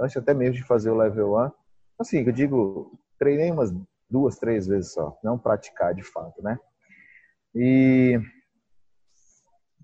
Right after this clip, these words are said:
e eu via muito isso, a galera treinava, tre-, te-, terminava o, o treino, né, e ia pra algum lugar, comer alguma coisa, beber alguma coisa, né, que vocês têm isso aí,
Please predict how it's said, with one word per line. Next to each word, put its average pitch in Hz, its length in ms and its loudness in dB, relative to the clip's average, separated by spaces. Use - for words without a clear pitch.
e 113 140 2
eu 127 160 8
via 147 180 6
muito 165 320 0
isso, 165 280 0
a - 20 4
galera 127 300 6
treinava, 160 880 2
tre-, 135 180 2
te-, 120 240 -2
terminava 120 580 2
o, 113 240 0
o 113 40 -6
treino, 147 420 0
né, 127 240 0
e 113 600 -4
ia 117 120 4
pra 123 120 4
algum 110 220 2
lugar, 104 400 2
comer 110 200 0
alguma 101 280 -2
coisa, 113 440 2
beber 104 240 0
alguma 95 320 -2
coisa, 117 320 -4
né, 110 80 -6
que - 80 -20
vocês 117 320 -10
têm 135 200 -10
isso 117 200 -12
aí, 95 120 -6